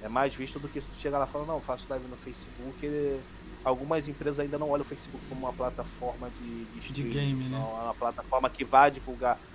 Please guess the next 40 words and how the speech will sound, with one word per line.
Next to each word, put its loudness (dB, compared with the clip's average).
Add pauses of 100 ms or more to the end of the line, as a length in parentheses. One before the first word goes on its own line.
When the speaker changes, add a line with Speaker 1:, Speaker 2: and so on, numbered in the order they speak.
(120)
Speaker 1:
a 2
marca 4
deles, -4 (760)
os -10
Speaker 2:
Entendi. -2
Speaker 1:
jo-, 4
os -6
jogos 2
dele. -8 (2250)
Então 4
eu 2
procurei 0
focar 0
só -4
em 0
uma 0
agora, 6
agora 2
só -6
a -4
Twitch, -8
vai -2
ser -8
a -2
Twitch -10
direto, 2
a -2
não -6
ser -8
que -6
eu 2
Speaker 2:
Como 4
é 4
que 4
Speaker 1:
receba 0
Speaker 2:
tá 10
o 6
Speaker 1:
uma 4
Speaker 2:
canal 6
lá? 2